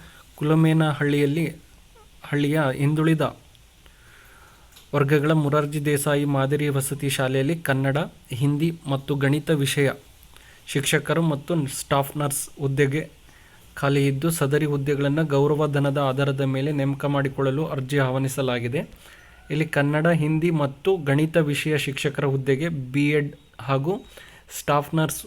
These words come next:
ಹುದ್ದೆಗೆ ಜಿ ಎನ್ ಎಂ ವಿದ್ಯಾರ್ಹತೆ ಹೊಂದಿದವರು ಆಸಕ್ತ ಅಭ್ಯರ್ಥಿಗಳು, ಆ, ವಿವರವನ್ನು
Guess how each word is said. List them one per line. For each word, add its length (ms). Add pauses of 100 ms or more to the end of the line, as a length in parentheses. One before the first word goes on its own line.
(100)
ಹುದ್ದೆಗೆ 420
ಜಿ 300
ಎನ್ 200
ಎಂ 120 (380)
ವಿದ್ಯಾರ್ಹತೆ 480
ಹೊಂದಿದವರು 680
ಆಸಕ್ತ 540
ಅಭ್ಯರ್ಥಿಗಳು, 760 (680)
ಆ, 140
ವಿವರವನ್ನು 760